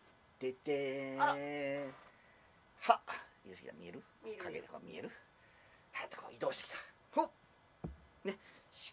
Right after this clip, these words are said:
Speaker 1: っかりコインが移動してくるんですね、このままで。オッケー？
Speaker 2: うん。
Speaker 1: ほっ。二枚のコイン見えてます？二枚のコイン見えてます？二枚のコイン、二枚ね。二枚ね。で、こっち、これ、これ持って、この、また振るだけ。振るだけ。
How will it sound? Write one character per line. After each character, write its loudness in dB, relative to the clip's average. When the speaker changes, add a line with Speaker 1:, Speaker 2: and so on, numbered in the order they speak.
Speaker 1:
っ -12
か 6
り -4
コ -2
イ -8
ン -12
が 2
移 -10
動 -2
し -6
て -8
く -10
る -8
ん -10
で -12
す -8
ね、 -4
こ -4
の -8
ま -6
ま -8
で。 -12
オ -2
ッ -14
ケ 0
ー？ -6
Speaker 2:
う -14
ん。 -12
Speaker 1:
ほ 6
っ。 2
二 -2
枚 2
の -4
コ -8
イ -16
ン -12
見 -10
え -10
て -14
ま -16
す？ -12
二 -10
枚 -4
の -12
コ -12
イ -12
ン -16
見 -16
え -14
て -18
ま -18
す？ -12
二 -12
枚 -12
の -18
コ -20
イ -18
ン、 -16
二 -14
枚 -14
ね。 -12
二 -16
枚 -18
ね。 -16
で、 -12
こ 2
っ 0
ち、 -6
こ -8
れ、 -6
こ -8
れ -8
持 -8
っ -10
て、 0
こ -14
の、 -16
ま 0
た -8
振 -12
る -14
だ -12
け。 -16
振 -10
る -10
だ -10
け。 -18